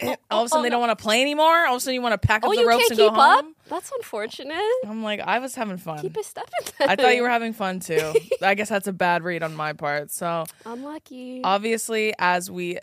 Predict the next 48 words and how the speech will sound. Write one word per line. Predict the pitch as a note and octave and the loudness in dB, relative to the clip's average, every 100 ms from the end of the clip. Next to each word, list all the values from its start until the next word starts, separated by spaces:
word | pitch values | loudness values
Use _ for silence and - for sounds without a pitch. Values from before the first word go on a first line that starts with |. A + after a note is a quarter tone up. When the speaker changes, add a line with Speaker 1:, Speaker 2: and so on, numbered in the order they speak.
| F#3 | -10
Speaker 2:
said | - F#3 F3 | -4 -2 -2
earlier, | F#3 F#3 F3 E3+ | -2 -2 -2 -4
we're | |
talking | F3 F#3+ G3 | -6 -8 -8
about | F3 | -10
gaming | E3+ E3+ D#3+ D3+ D3+ | -8 -8 -8 -10 -12
as | D#3+ D#3+ D#3+ D#3+ - | -12 -14 -14 -14 -12
a | D3+ D3+ D3+ | -12 -10 -12
woman | E3+ F3 E3+ E3 | -12 -10 -10 -12
or | - D3+ D3 D#2 - _ | -14 -12 -12 -12 -14 _
femme | - E3 | -14 -12
presenting | E3+ E3+ D#3+ | -12 -14 -14
person | E3 E3 E3 D#3+ | -14 -12 -12 -12
in | D#3 | -12
the | D#3+ | -12
Speaker 1:
Mm-hmm. | A#3 | -10
Speaker 2:
space | C#4 F3 E3+ E3 | -6 -6 -6 -14
and | E3+ | -16
how, | E3+ D#3 D#3+ _ _ _ | -14 -14 -16 _ _ _
you | G3+ | -10
know, | G3 F#3+ F3+ F3+ _ _ _ _ _ _ | -6 -6 -8 -14 _ _ _ _ _ _
rampant | F3+ E3+ F3 F3 F#3 | -10 -6 -4 -2 -4
and | F3 F3 | -4 0
vile | E3+ E3 E3+ | 0 2 -2
it | |
can | - E3+ | -4 -6
be. | E3+ E3 E3+ F#3 _ - _ F3 | -6 -8 -10 -12 _ -20 _ -4
But | A#3+ B3 A3 G#3 | 4 6 8 6
Speaker 1:
Oh, | G3 | 4
Speaker 2:
it's | |
Speaker 1:
wait, | C#4 | 4
Speaker 2:
also | G#3 A#3 | 4 4
Speaker 1:
actually, | - - - G3+ F#3 | 2 -2 -8 -10 -6
Speaker 2:
full | F3 | -6
of | E3 F3 | -6 -8
great | E3 D#3+ | -10 -10
stuff, | - E3+ | -12 -12
I'm | E3+ | -10
Speaker 1:
if | C4+ | -10
Speaker 2:
sure. | - | -8
Speaker 1:
you | C4+ C4 A#3+ A3+ - _ | -8 -6 -8 -8 -12 _
want | A#3+ B3 B3 | -8 -6 -8
me | A3+ | -10
to | G#3+ - _ - | -12 -16 _ -16
interject | B3 B3 D4+ - - | -16 -14 -16 -18 -18
real | |
quick. | A3+ - G#3+ - - | -18 -18 -18 -18 -10
Speaker 2:
Yeah. | G3 B3+ A3+ | -8 -8 -10